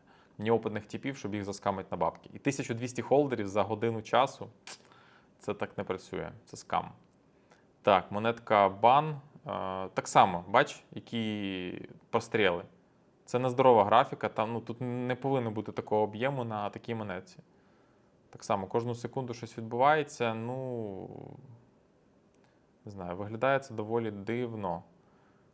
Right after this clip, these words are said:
Хоча Дев тут відкупив на тринадцять тисяч, продав на три тисячі. Чесно сказати, виглядає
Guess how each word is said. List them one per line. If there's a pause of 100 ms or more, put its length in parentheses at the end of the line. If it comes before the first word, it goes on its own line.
Хоча
Дев
тут
відкупив
на
тринадцять
тисяч,
продав
на
три
тисячі. (1000)
Чесно
сказати,
виглядає